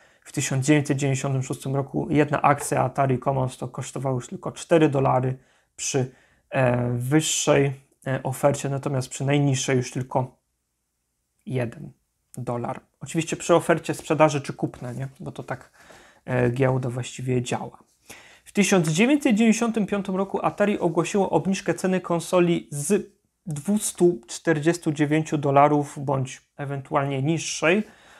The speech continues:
do stu czterdziestu dziewięciu dolarów, by próbować konkurować z Saturnem i PlayStation. Wciąż prowadzono reklamy z serdecznymi sprzedawcami gier, lecz nie powodowało to lepszego popytu na te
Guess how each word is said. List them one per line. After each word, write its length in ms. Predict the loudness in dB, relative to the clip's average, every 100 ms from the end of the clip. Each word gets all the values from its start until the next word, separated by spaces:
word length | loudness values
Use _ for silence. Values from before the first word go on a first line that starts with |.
| -14 -6
do 320 | 4 6 6
stu 220 | 0 -6
czterdziestu 520 | -4 0 0 0 -2
dziewięciu 420 | 0 2 2 0
dolarów, 500 | -2 0 0 0 0
by 120 | -2 -6
próbować 640 | -6 -4 2 4 4 2
konkurować 600 | -2 -2 0 2 2 0
z 40 |
Saturnem 640 | -2 -2 2 2 4 0 0
i 100 | -6
PlayStation. 760 | -4 -2 -2 0 0 0 -2 -4 _ _ _ _
Wciąż 400 | 0 4 4 2
prowadzono 460 | 4 4 4 2
reklamy 420 | 2 2 2 2
z 120 | -2 2
serdecznymi 600 | 2 4 -2 -2 -4 -4
sprzedawcami 640 | -4 -4 -4 -4 -6 -2
gier, 240 | 0 0 -2 _ _
lecz 420 | 2 2 0 -14 _ -12 -4
nie 340 | -2 2 2
powodowało 600 | 4 4 4 6 6 6
to 300 | 2 -4 -6 _ _ _
lepszego 460 | 0 0 2 0 0
popytu 480 | -2 -6 -6 -6 -8 _ -12
na 240 | -8 -8 -10 _ _ _ _ _ _
te 180 | -10